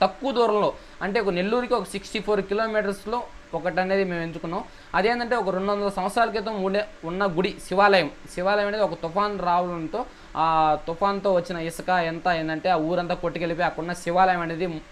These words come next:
ఆ, ఇసుకతో మొత్తం మూసుకుపోయింది. మనకి అక్కడికనేది టోటల్గా ప్లాన్ చేసాం. ప్లాన్ చేసి అక్కడికి వెళ్ళాము. అది కానీ చూసుకుంటే టోటల్గా నెల్లూరుకి చూసుకుంటే ఒక డిస్టెన్స్ పొదలకూరు సైడ్ నుంచి వెళ్తే యాభై ఆరు, యాభై ఆరు, యాభై ఏడు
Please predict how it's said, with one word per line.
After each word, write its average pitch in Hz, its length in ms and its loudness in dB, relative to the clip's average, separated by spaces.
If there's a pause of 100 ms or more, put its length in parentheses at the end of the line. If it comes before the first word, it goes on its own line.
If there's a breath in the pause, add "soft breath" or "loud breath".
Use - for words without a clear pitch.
(120)
ఆ, - 20 -2 (480)
ఇసుకతో 190 280 -2 (240)
మొత్తం 180 260 -2
మూసుకుపోయింది. 165 560 -4 (420 loud breath)
మనకి 220 320 0 (1300)
అక్కడికనేది 196 500 4
టోటల్గా 196 400 6
ప్లాన్ 180 300 2
చేసాం. 175 220 -4 (260)
ప్లాన్ 175 260 0
చేసి 180 260 -4 (140)
అక్కడికి 170 400 -2 (220)
వెళ్ళాము. 180 360 4 (300 loud breath)
అది 196 180 8
కానీ 240 160 4
చూసుకుంటే 233 300 2 (100)
టోటల్గా 220 360 6 (100)
నెల్లూరుకి 214 500 2 (380)
చూసుకుంటే 208 580 -2 (160)
ఒక 185 240 2
డిస్టెన్స్ 190 360 0 (100)
పొదలకూరు 202 420 2
సైడ్ 208 200 4
నుంచి 202 160 0
వెళ్తే 196 220 2 (560 loud breath)
యాభై 190 260 6 (100)
ఆరు, 180 100 2 (320)
యాభై 185 240 6 (140)
ఆరు, 190 220 6 (100)
యాభై 180 240 4
ఏడు 170 80 0